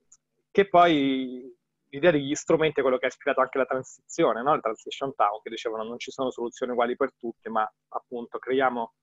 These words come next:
un manuale degli strumenti che le persone possano utilizzare per attivare i processi di cambiamento".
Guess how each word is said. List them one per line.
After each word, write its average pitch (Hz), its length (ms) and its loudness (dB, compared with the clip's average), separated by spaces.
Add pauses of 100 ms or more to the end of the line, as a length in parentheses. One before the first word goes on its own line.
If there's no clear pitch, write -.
(120)
un 175 140 -2
manuale 147 500 4
degli 127 200 -2
strumenti 127 600 -4
che 117 60 -4
le 117 100 -2
persone 123 340 -10
possano 120 300 -8
utilizzare 117 600 -4 (460)
per 131 120 -2
attivare 135 340 2
i 127 40 -2
processi 135 380 -4
di 131 60 -4
cambiamento". 127 560 -4